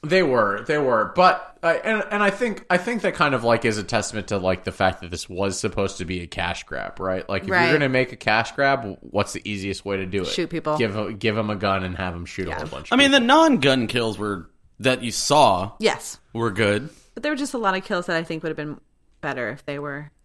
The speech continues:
Speaker 2: not.
Speaker 3: Yeah.
Speaker 2: I feel like I don't, I just don't, I don't particularly like guns in horror movies.
Speaker 3: There were really only, what, two on-screen kills that didn't involve guns that you saw. There was the umbrella, and then there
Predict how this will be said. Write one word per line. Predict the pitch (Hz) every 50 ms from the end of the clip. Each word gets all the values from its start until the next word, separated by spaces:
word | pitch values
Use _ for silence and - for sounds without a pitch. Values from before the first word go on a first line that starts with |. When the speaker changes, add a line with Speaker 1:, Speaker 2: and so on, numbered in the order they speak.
| _
Speaker 2:
not. | 117 113
Speaker 3:
Yeah. | 104 80 92 - _ _ -
Speaker 2:
I | 247
feel | 247 - 359
like | 339 - - -
I | - 185
don't, | 214 220 - -
I | 220
just | 247 - -
don't, | 285 269 - - -
I | 160 202
don't | 208 254 254 - -
particularly | - 226 208 214 208 190 180 165
like | 143 139 160 208 -
guns | - 208 220 233 226
in | 247
horror | 247 247 247 254 247
movies. | 254 269 269 262 294 285 294 285 - - - - - - _
Speaker 3:
There | - 180 208
were | 220 202
really | 190 220 226 233 208 175
only, | 160 160 160 160 151 143
what, | 123 123 135 123 - - - _ _ - _ _ _ _ _ _
two | - - - 156 165 170 170 160 -
on-screen | 139 147 156 160 156 - - 147 156 156 160 156 151
kills | 151 - 147 143 151 156 156 156 151 143 - - -
that | - 131 123
didn't | 131 139 127 139
involve | 135 131 131 135 135 127 117
guns | 117 131 131 135 135
that | 131 -
you | - 135
saw. | - 139 135 131
There | 120 87 95 110 110
was | 110 -
the | 120 113
umbrella, | 107 107 95 98 110 120 127 139 139 139 131 -
and | - 113 113
then | 113 113 113 107 107 - -
there | 95 117 113 110 107